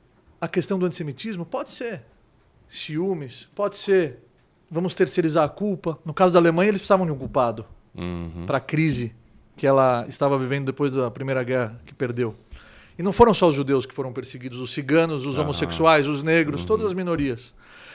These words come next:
Speaker 1: É, através de uma oratória poderosa, uma comunicação
Speaker 2: É.
Speaker 1: forte, mas do mal, que uma raça é superior do que a outra, né? A raça ariana.
Speaker 2: Uhum.
Speaker 1: E que as outras precisam ser exterminadas, a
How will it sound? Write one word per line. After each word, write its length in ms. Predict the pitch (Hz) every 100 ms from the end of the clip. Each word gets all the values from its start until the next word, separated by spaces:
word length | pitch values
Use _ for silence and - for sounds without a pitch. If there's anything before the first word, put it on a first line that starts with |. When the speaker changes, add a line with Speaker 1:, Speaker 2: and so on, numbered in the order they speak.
| -
Speaker 1:
É, 200 | - 139
através 340 | 139 135 151 160
de 60 | 165
uma 80 |
oratória 540 | 165 170 151 175 170 156
poderosa, 760 | 156 156 147 143 170 175 233 233 -
uma 140 | 147
comunicação 640 | 139 170 165 156 - 170 160
Speaker 2:
É. 120 | - - - _ _ _ _ _ _
Speaker 1:
forte, 400 | - 165 202 202
mas 180 | 165 151
do 140 | 139
mal, 520 | 151 151 170 240 - _ _ _ _
que 100 | -
uma 140 | 180 156
raça 260 | 165 170
é 40 | 160
superior 460 | 156 160 151 151
do 80 | 147
que 100 | 143
a 40 | 135
outra, 380 | 139 123 - 104
né? 80 | 101
A 80 | 113
raça 260 | 123 117
ariana. 440 | 123 123 123 113 113 _
Speaker 2:
Uhum. 160 | - -
Speaker 1:
E 40 |
que 120 | - 156
as 100 | 135
outras 220 | 151 160
precisam 160 | -
ser 140 | 156 160
exterminadas, 600 | 151 160 147 147 139
a 40 | 127